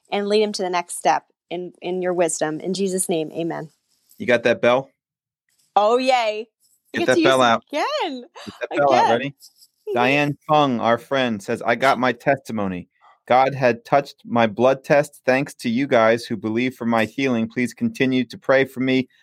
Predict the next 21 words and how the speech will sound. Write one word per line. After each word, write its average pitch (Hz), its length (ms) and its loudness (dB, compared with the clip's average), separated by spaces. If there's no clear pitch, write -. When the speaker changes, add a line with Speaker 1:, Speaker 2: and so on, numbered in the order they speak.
Speaker 2:
I 107 60 2
got 110 140 4
one 135 160 4
more 151 140 4
test 143 320 0
to 131 60 -4
do. 123 180 2
I 117 80 6
need 117 160 2
a 110 60 2
miracle." 127 600 2
And 104 220 0
she - 100 -8
wants 113 280 0
to 101 60 -12
be 101 120 -2
cancer-free. 104 720 -2
So 104 400 2
her, 107 280 2
I 107 60 2
guess 123 380 0